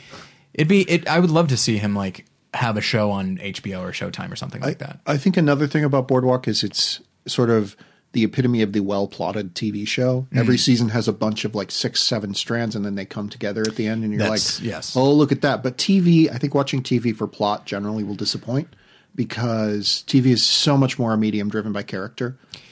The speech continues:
Speaker 2: And I think that they just haven't found, like, uh, I, I think Richard Harrow is amazing.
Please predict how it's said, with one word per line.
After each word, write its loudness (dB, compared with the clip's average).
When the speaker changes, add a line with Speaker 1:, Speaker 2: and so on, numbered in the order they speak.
Speaker 2:
And -6
I -6
think -4
that -6
they -2
just -6
haven't -4
found, -4
like, -6
uh, -6
I, 0
I 2
think -2
Richard 0
Harrow -2
is -6
amazing. -6